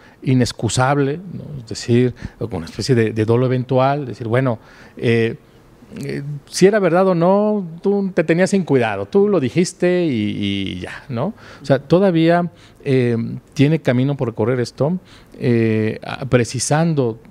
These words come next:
todos estos, eh, puntualmente, todavía más, estos, eh, eh,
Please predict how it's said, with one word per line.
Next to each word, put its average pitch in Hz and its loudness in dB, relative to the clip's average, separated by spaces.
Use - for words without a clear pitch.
todos 151 0
estos, 147 -2
eh, 135 -2
puntualmente, 147 0
todavía 165 0
más, 143 -2
estos, 151 0
eh, - -8
eh, 120 -2